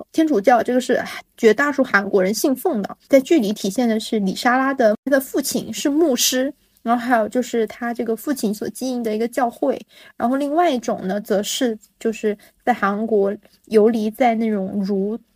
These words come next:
道魔这种领域的女巫这么一个形态。如果类比我们的话，就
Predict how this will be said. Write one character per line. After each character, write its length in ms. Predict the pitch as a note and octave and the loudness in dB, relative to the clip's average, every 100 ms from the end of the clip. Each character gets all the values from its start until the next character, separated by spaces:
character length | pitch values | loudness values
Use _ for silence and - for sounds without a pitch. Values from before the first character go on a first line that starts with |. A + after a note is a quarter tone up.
| _ _ | _ _
道 300 | C#4+ A3 G3 | 6 8 6
魔 580 | F#3+ G3+ G3 G3 G#3+ B3+ _ _ _ _ _ _ _ _ _ | 2 2 4 4 2 -4 _ _ _ _ _ _ _ _ _
这 120 | A#3+ | -2
种 180 | G#3+ G#3+ | 2 2
领 240 | A3 F3+ | 2 2
域 180 | G3+ A#3 | 0 0
的 320 | G#3+ G3 F#3+ A#3+ C4 | 2 0 0 -6 -8
女 260 | A#3 A#3 G#3 | 2 4 4
巫 380 | G#3 B3 C4+ C#4+ | 2 0 0 0
这 100 | C#4 | 0
么 100 | A3 | 0
一 200 | G3 G3 | -2 -2
个 260 | G#3+ G3 | -2 -2
形 340 | G3 - F#3 F#3+ | -2 -2 -2 -2
态。 320 | - A#3+ G#3 - | -4 -8 -10 -6
如 80 | B3+ | 0
果 100 | B3+ A#3+ | 2 2
类 180 | C#4+ | 0
比 140 | C4 G#3+ | -2 -6
我 180 | G#3+ G3+ | -8 -10
们 260 | G#3 G3+ - - - | -10 -10 -14 -20 -4
的 200 | A3 - | -2 -2
话， 380 | - A#3 - G#3+ | -2 -4 -4 -8
就 220 | A3+ | -10